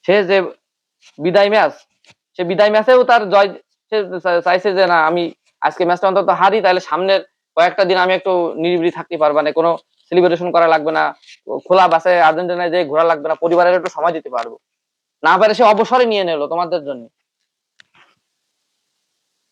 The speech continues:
তারপরেও তোমাদের শিক্ষা হয় না, তোমাদের জয় জিততেই হবে, তোমাদের কোপা আমেরিকা জিতাই লাগবে।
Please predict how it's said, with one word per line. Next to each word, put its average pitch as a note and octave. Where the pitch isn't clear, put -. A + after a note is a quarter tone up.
তারপরেও D#3+
তোমাদের F3
শিক্ষা E3
হয় C#3
না, B2+
তোমাদের D#3
জয় D#3+
জিততেই F#3
হবে, D#3+
তোমাদের E3+
কোপা D#3+
আমেরিকা E3
জিতাই D#3+
লাগবে। A#2+